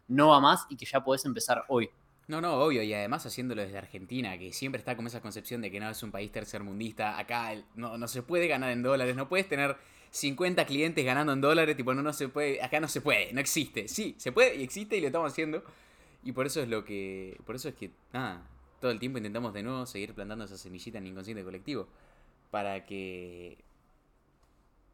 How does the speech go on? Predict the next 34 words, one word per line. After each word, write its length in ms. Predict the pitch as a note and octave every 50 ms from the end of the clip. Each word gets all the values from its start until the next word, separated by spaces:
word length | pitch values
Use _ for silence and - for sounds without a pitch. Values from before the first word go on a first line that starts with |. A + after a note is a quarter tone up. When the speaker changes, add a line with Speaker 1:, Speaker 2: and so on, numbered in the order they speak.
| _ _ - _ _ _ _ _ -
Speaker 2:
básicamente 640 | G#2+ A#2 A#2+ - B2 G#2 G2+ G2+ A#2+ C3 B2 A#2 G2+
se 120 | - -
entienda 520 | G2 F#2 F#2 B2 C3 D3 E3 E3 D3 A#2+ F#2+
que 120 | G2+ F#2
podés 280 | - - - A2+ A#2 A2
vivir 280 | G#2+ G#2 A#2 A#2+ A#2
bien 320 | G2 G#2+ A2 B2 C#3+ D3 A#2+
desde 160 | G#2+ G#2 G2+
cualquier 280 | G2 G2 G2 - A#2+ A#2+
lugar 200 | A2 A2 A2+ A2+
del 100 | G#2 G2
mundo. 340 | G#2 B2+ C3+ A#2 G2 F#2 F2+ - _ -
Nada 140 | A2 A2+ A#2
más 140 | A#2+ A#2+
necesitas, 440 | A#2 G#2+ F2+ - A#2 A#2 - - - _ _ _ - - - _ _ -
como 120 | G#2+ G2+
decía 200 | G2 - C3+ B2
Guillermo 400 | G#2+ F#2+ B2 A#2+ A2+ G#2+ G2 G2+
Rauch, 300 | A#2 B2 G#2+ F#2 F2+ - - - _ _ _ _ - - - - _ _
tu 100 | - A#2
computadora 640 | - A#2 A2 - - A#2+ A2 A#2+ A#2+ C3 D3 D3+ C#3+ A2+
y 40 |
acceso 320 | G#2 G#2 G#2 - - - -
a 40 | G2+
internet. 440 | G#2 G#2 G2+ A2+ C3+ A#2+ F#2+ - - _ _ _ _ _ _ _ _ _
Y 100 | - G#2+
ahí 160 | G2+ G#2 B2 C#3+
movés 280 | D3 B2+ A#2 B2 B2
masas, 360 | A2+ A2 B2 A#2+ - G2 F2+
boludo, 240 | F#2 F#2 F#2+ G#2 G2+
movés 180 | G2 G#2+ A2+ G#2+
Speaker 1:
Sí. 60 | G#2
Speaker 2:
el 60 | G2
mundo. 240 | G#2+ B2 A2+ F#2+ F2